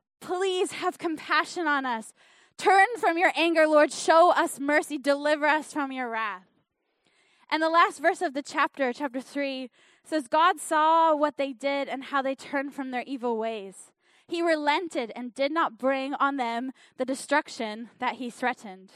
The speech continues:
So that is incredible. An entire nation or city or whatever you wanna call it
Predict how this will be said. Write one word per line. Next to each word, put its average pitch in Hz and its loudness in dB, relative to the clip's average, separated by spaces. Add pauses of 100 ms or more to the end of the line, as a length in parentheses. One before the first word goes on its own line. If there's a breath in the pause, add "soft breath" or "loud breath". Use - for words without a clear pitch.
(1120)
So 311 4
that 392 6
is 311 -2
incredible. 269 -4
An 269 -8
entire 381 0
nation 302 -4
or 208 0
city 233 -6
or 220 0
whatever 247 0
you 285 0
wanna 269 -2
call 233 0
it 285 -12